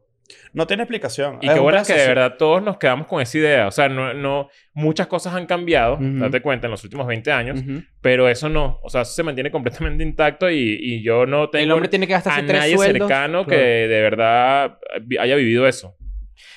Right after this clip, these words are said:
Speaker 3: Ahorita siempre dicen que el hombre, que el anillo debe costar tres sueldos. ¿Sabías esa vaina?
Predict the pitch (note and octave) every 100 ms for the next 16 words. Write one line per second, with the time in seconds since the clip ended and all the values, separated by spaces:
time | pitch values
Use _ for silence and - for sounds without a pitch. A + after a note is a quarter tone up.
0 | - D#3 F3 - G#3 G#3 G#3+ A3+ F#3+ E3
1 | D3+ E3 D#3+ D#3 F3 G3 F3+ F#3 E3 -
2 | F3+ - E3+ C#3 A2+ G2 - _ _ _
3 | _ _ _ _ _ _ _ _ - C3+
4 | D#3 F#3+ E3+ G#2